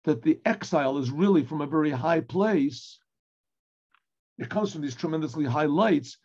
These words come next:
which are above being revealed. We just don't have the vessel for them. Lochen, therefore, even after Nishtal Shalamata, even though they come down into this world and they are concealed and hidden and dark, simply,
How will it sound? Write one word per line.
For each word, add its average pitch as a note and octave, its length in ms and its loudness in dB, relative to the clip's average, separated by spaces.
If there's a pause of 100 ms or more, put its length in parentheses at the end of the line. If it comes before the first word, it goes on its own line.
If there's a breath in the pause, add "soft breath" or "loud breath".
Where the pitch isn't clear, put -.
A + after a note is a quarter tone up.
(120)
which D3 160 -2
are D3 120 4
above D#3 500 2 (200)
being E3 300 2
revealed. D#3+ 380 2
We B2+ 60 -2
just D#3 160 -6
don't D#3+ 140 -2
have D3+ 160 -2
the D3+ 80 -2
vessel F#3+ 340 -2
for C3+ 200 -8
them. D3 500 -6 (280 soft breath)
Lochen, D#3+ 320 -2
therefore, G3 420 0 (100)
even G3+ 380 2
after E3 280 -2
Nishtal D3+ 380 -4
Shalamata, D#3 460 -4
even G3+ 220 0
though D3+ 60 -4
they D3 100 -6
come D3 220 -6
down C#3+ 280 -4 (420 soft breath)
into G#3 260 2
this F#3 200 -4
world G3+ 340 0
and D3+ 100 -2
they D3+ 60 -4
are D3+ 140 -2
concealed C#3 560 -2 (260 soft breath)
and F#3+ 160 0
hidden D#3 320 0 (220 soft breath)
and F3 240 2
dark, - 400 2 (440)
simply, D#3+ 920 2